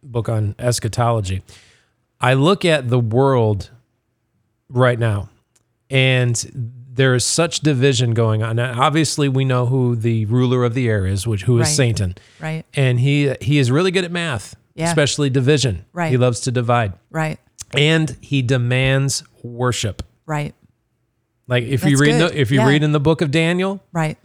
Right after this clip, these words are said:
Speaker 1: right?
Speaker 2: He
Speaker 1: If you
Speaker 2: does.
Speaker 1: don't bow, whoever doesn't bow down to
Speaker 2: Right.
Speaker 1: the image that Nebuchadnezzar set up,
Speaker 2: Right.
Speaker 1: when the music is played, you're going into the fiery furnace.
Speaker 2: Right.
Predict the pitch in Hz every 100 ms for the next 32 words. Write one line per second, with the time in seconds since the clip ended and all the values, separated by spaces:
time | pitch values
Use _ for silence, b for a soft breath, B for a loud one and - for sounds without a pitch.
0 | - 131 147 139 - 143 147 147 135 143
1 | 147 143 151 135 143 156 151 151 131 135
2 | 143 139 139 147 147 - 131 123 131 147
3 | 147 120 120 123 139 135 - 147 151 147
4 | 135 160 143 135 - _ 156 147 143 117
5 | 113 120 147 151 139 - - 135 131 123
6 | - _ _ _ _ _ - 117 117 127
7 | 131 127 120 120 110 98 117 107 104 107
8 | 101 - - 160 156 147